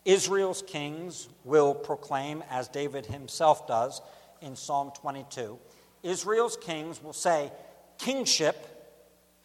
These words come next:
belongs to the Lord. I'm king, and I say that kingship belongs to the Lord." And Samuel, in this passage in chapter ten, writes for them the rights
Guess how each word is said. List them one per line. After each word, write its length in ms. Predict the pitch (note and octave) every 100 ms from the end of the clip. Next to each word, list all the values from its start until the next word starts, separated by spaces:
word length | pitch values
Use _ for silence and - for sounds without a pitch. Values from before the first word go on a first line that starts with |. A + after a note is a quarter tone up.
| _
belongs 440 | - D#3+ E3+ F3+ -
to 100 | D#3+
the 100 | E3
Lord. 340 | D#3 B2+ E2 - - - - _ _ _ _ _ _ -
I'm 240 | D3+ B3
king, 500 | A#3+ - A3+ A3+ A#3 G3 -
and 140 | E3+ F3+
I 120 | F#3
say 260 | - F#3
that 200 | D#3+ D#3+ -
kingship 580 | A#3 A#3+ - - G#3 G#3 - - _ _ -
belongs 800 | D3 D3+ D#3 D3+ D3 C#3+ - - - -
to 420 | D3+ C#3+ C#3 C3 C3 -
the 80 | B2+
Lord." 440 | A#2 A2+ F#2+ D#2+ D2 - _ _ _ _ -
And 140 | A#2
Samuel, 720 | - D3 D3+ C#3 B2 A#2 A#2+ -
in 400 | C#3 B2 A#2+ A#2
this 220 | G#2+ A#2+
passage 580 | - B2 A2+ G#2 B2 A#2
in 80 | G#2+
chapter 440 | G2 C3 A#2+ - A2+
ten, 420 | - B2+ A2+ A#2 - - - - -
writes 380 | C#3+ F3+ G3 -
for 180 | G3
them 400 | D#3 C3 A#2+ C#3+ C3 - - -
the 120 | E3+
rights 760 | D3+ E3 A3 B3 - - -